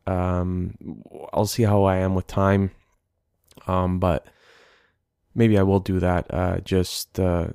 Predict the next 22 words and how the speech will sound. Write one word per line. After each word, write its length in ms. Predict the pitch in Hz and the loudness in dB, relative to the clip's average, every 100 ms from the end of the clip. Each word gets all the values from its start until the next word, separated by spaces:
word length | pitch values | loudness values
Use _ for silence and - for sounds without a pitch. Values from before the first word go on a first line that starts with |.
| - | -6
I 180 | - - | -4 -2
mean, 140 | 101 95 | 0 0
it 100 | - | 0
kinda 200 | 98 87 | 0 2
makes 220 | 90 - | 0 -2
sense 220 | 87 87 | -4 -4
to, 120 | - - | -8 -10
to, 560 | _ - 76 87 58 65 | _ -8 -6 -6 -8 -4
while 200 | 90 87 | -2 0
I'm 120 | 90 | 0
doing 200 | 90 90 | 0 0
everything, 300 | 87 90 90 | -2 -2 -2
I 20 | |
might 140 | 90 | -2
as 100 | 90 | 0
well 120 | 90 85 | -2 -2
do 160 | 90 | 0
that 180 | 85 85 | 0 -2
as 140 | 85 | -2
well. 220 | 92 82 85 | 0 0 -2
So, 360 | - 78 82 | -4 -2 -2
um, 460 | 85 82 82 82 | -2 -4 -6 -8